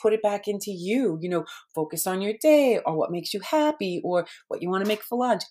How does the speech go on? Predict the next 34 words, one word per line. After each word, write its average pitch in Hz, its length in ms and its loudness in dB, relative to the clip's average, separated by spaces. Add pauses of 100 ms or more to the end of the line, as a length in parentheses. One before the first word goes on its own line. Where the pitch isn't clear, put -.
Any 254 280 6
of 247 120 2
those 220 380 4
things. 190 340 0 (280)
Go 156 140 0
outside 175 400 4
and 180 80 -4
put - 140 -4
your 185 100 -4
feet 208 240 -6
in 196 80 -4
the - 100 -4
earth 214 240 0
and 214 120 -4
ground. 214 400 4 (100)
Any 262 300 2
of 277 100 0
those 254 260 4
things, 254 340 0 (220)
because 214 340 0
that 214 240 0
helps 190 340 -2
you 202 400 0
in 170 160 -2 (260)
your 202 260 8
electrical 160 520 0
field, 160 400 -4
in 165 120 -4
your 202 280 4
balance 170 360 -2
of 165 120 -4
your 165 120 -4
body. 196 400 2
Because 190 320 -4